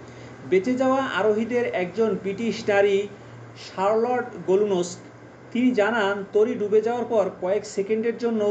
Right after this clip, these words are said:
তিনি তার এক বছর বয়সী মেয়েকে হারিয়ে ফেলেন, তবে আবার তিনি তাকে খুঁজে পান। এরপর তিনি মেয়েকে পানির উপর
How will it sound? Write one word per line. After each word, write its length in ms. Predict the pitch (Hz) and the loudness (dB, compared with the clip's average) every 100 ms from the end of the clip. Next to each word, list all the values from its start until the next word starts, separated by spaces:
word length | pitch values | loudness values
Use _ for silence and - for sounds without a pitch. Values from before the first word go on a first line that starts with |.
| 202 - | 0 -2
তিনি 220 | 202 220 220 | -4 -2 2
তার 160 | 208 - 175 | 2 2 -2
এক 60 | 170 | -2
বছর 280 | 190 202 220 208 | -2 -2 0 2
বয়সী 320 | 170 185 196 | 2 -2 -4
মেয়েকে 320 | 170 190 202 | 0 0 2
হারিয়ে 300 | 185 156 170 165 | 2 2 0 0
ফেলেন, 220 | 143 113 - - - - - | -2 -2 -6 -18 -20 -20 -10
তবে 180 | - 160 156 | -4 0 2
আবার 200 | 156 196 208 | 4 2 2
তিনি 180 | 226 220 | -2 -2
তাকে 220 | 196 170 | -2 -4
খুঁজে 300 | 185 - 156 | -6 -8 -6
পান। 220 | 160 139 117 - - - - - - - | -2 -2 -2 -8 -18 -20 -20 -20 -18 -2
এরপর 320 | 151 160 208 208 | 0 2 2 2
তিনি 180 | 214 220 | 0 0
মেয়েকে 360 | 180 180 196 220 | 2 2 2 2
পানির 340 | 180 170 185 208 | 0 -2 0 0
উপর 200 | 208 | 0